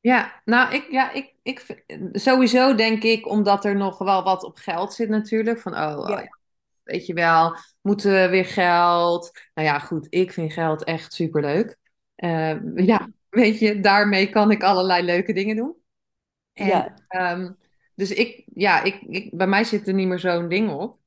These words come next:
Speaker 1: Maar ik denk dat dat, ja, of, of we zijn gewoon bang, hè? Van wat, wat ben ik als ik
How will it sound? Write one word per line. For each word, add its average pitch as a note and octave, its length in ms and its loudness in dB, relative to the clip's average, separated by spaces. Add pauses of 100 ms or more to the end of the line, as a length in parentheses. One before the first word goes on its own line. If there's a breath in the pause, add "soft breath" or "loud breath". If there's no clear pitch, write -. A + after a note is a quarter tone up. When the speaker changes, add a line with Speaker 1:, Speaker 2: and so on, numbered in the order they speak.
(260)
Speaker 1:
Maar E3+ 140 0
ik G3 80 -2
denk A3+ 200 2
dat F#3+ 220 0
dat, A3 500 -2 (1300)
ja, C#4+ 240 -4
of, C#4 260 -4
of D#4 220 -4
we A#3+ 100 2
zijn G#3 240 0
gewoon F#3+ 280 -2
bang, F#3+ 260 2
hè? D#4 200 -6
Van G#3 200 -4
wat, G#3+ 380 -4
wat G#3 340 -6
ben G#3 220 0
ik G#3 160 -4
als G3 240 -6
ik G3 280 -10